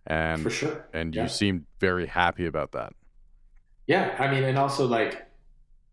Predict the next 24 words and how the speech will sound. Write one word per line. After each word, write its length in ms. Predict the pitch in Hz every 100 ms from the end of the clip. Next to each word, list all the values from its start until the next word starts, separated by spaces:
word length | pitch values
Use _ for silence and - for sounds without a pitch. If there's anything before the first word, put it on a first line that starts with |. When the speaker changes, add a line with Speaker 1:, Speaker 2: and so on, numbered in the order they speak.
| - -
Speaker 2:
I 80 | 139
don't 160 | 175
think 160 | - 127
I 100 | 120
was, 160 | 113 107
like, 160 | 107 107
a, 160 | 104 - - _ - -
a 420 | 101 101 95 - - - - - - -
mean 320 | 113 123 127
person 420 | 120 113 - 117
or, 200 | 113 107
like, 520 | 104 98 95 - - - _ _ _ - - -
not, 720 | 113 113 101 - - - - -
um, 420 | 107 101 95 95
open 380 | 117 117 120 110
necessarily 760 | 110 110 110 113 107 104 98 - - - - - -
in 240 | 113 104
Teenage 380 | 95 123 107 98
Kicks, 280 | - 104 - -
but 500 | 127 104 - - - - _ _ -
I 100 | 117
was 220 | 110 110 135
not, 500 | 127 107 - - - - - - - - -
I 100 | -